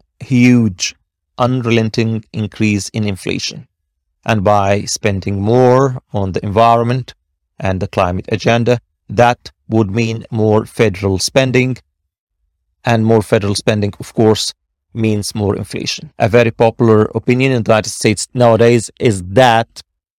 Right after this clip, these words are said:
the huge handouts that were given to the Americans during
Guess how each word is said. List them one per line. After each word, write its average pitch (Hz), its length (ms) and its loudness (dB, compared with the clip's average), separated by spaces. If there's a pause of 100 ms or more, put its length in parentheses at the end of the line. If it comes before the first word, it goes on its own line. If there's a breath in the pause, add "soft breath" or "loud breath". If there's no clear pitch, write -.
(720)
the 117 160 0
huge 120 520 2
handouts 104 680 -2
that - 180 -4
were 101 140 -2
given 104 280 -2
to 113 120 -4
the 101 80 0
Americans 104 500 0
during 101 300 -4